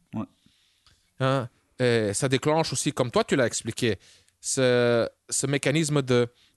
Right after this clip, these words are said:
Speaker 2: euh, de, de, d'engagement et de cohérence. Donc tu vas, tu vas vouloir rester cohérent. Donc si t'es un peu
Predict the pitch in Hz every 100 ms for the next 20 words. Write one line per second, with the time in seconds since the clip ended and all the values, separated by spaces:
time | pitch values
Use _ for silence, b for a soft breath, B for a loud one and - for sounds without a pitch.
0 | - 117 110 107 57 - - - - _
1 | _ _ 117 113 117 123 156 156 139 160
2 | 151 - 147 127 113 131 185 - - _
3 | _ 131 - 139 135 123 143 143 139 147
4 | 131 - 143 - 135 123 170 147 - 156
5 | 156 135 - 135 131